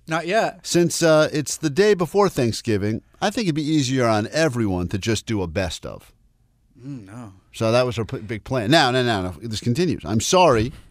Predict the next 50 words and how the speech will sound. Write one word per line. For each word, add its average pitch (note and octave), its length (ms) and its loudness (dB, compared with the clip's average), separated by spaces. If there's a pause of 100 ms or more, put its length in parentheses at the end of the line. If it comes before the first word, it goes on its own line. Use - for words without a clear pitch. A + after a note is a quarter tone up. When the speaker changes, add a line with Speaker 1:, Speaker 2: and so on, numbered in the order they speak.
(680)
Speaker 2:
I C3 100 2
don't E3+ 240 4
know D3+ 180 4
what C#3 180 2
else C3+ 220 4
to - 120 -6
do. G2 300 -4 (920)
I A#2+ 160 2
can A#2 180 0
see D#3+ 280 0
how A#2 260 0
she's A2 320 -4
feeling B2+ 280 -2
in A#2 60 -2
a G#2+ 60 -6
couple A#2+ 200 -4
of D3 60 -4
hours, D#3+ 500 2
but A2+ 240 -4
she's - 140 -10
puking A#2 320 -4
every G2 160 -2
thirty F#2 240 -4
minutes." D2+ 320 -6
And G#2 100 -6
I A2+ 80 2
get G2+ 180 0
all F2+ 140 0
that. F2 220 -4 (220)
Trust - 280 -10
me, E2+ 160 -6
that F2 200 -8
whole D#2+ 140 -8
thing. - 260 -16 (600)
So C#3+ 320 0
I, B2 140 -2
I A2 60 -2
see E3 200 -4
that. C3 200 4
Then A#2+ 120 -2
I A2 40 -2
see G#2+ 180 -6
Jake G#2+ 360 -2
writes G2 260 -2
back F#2+ 260 -4
to F#2 80 -10
her F2+ 140 -6
and F2+ 120 -4
says, E2 380 -8
um, E2 460 -8